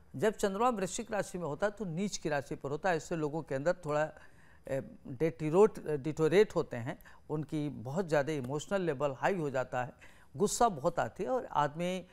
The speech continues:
छोटी-छोटी बात को लेकर परेशान होता है। तो आपको क्या करना है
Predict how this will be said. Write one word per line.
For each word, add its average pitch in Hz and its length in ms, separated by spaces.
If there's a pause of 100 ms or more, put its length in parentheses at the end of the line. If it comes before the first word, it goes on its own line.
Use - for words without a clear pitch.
(260)
छोटी-छोटी 233 480
बात 170 260
को - 80
लेकर 151 240
परेशान 127 460
होता 110 240
है। 107 40
तो - 120
आपको - 460
क्या 175 200
करना 131 360
है 123 240